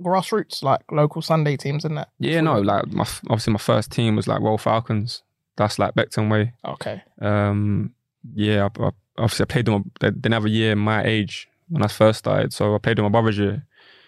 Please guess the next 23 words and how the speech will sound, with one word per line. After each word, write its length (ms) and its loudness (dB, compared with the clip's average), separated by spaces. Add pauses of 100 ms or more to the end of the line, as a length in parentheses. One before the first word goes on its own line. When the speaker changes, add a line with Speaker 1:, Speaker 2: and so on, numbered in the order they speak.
(300)
Speaker 2:
And, 260 2
um, 800 0 (640)
yeah, 260 2
just 220 -6
got 120 2
into 140 -2
football 260 -2
that 180 0
way. 380 0 (260)
And 120 -4
then 120 2
obviously 220 0
when 100 2
I 40 0
come 200 0
out 100 2
of 60 -2
Millwall, 380 2
I 40 0
went 180 0
to 60 -6
Pro 220 4
Star. 320 -2